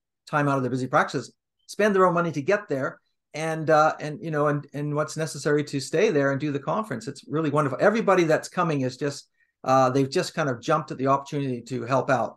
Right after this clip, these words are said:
and to come and talk when they were asked. So, um, people can go to International covid Summit, international covid summit dot com.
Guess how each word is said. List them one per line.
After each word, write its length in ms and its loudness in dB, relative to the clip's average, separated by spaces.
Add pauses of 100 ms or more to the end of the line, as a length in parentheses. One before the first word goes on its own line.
and 220 -10
to 60 -8
come 240 -4
and 100 -6
talk 420 0 (300)
when 180 -6
they 80 -4
were 140 -2
asked. 400 0
So, 300 0 (480)
um, 280 2
people 240 -6
can 140 -4
go 180 4
to 280 0
International 600 -4
covid 380 -2
Summit, 380 -2 (580)
international 640 -4
covid 520 -2
summit 440 -2 (340)
dot 300 2 (200)
com. 600 -2